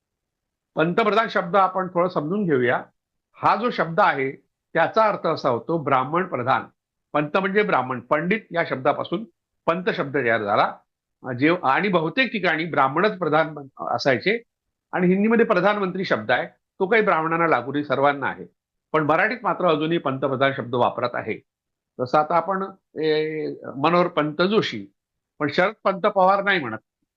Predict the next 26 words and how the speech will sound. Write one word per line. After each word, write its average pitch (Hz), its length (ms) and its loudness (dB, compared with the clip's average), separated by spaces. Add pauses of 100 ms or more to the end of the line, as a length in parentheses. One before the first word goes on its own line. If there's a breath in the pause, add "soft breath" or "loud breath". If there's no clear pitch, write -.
(140)
शरद 175 180 2
पवारच 180 380 2
म्हणतो, 117 360 -14
शरद 160 300 -2
राव 175 260 4
म्हणून 123 180 -8
जास्तीत 113 340 -8
जास्त, 104 300 -12 (480)
पण 143 100 -4
तेही, 185 440 0
अ, 151 120 0
ऐकायला 147 420 2
बरं 143 160 2
वाटत 143 300 0
नाही. 131 120 -6
पण 151 160 -6
शरद 208 220 2
पंत 220 300 -2
नाही 226 160 0
म्हणत 143 240 -4
ना, 175 180 2 (400)
मनोहर 180 340 2
पंत, 214 380 -2 (480)
सुधाकर 190 440 2
पंत 233 320 -2
परिचारक, 185 640 0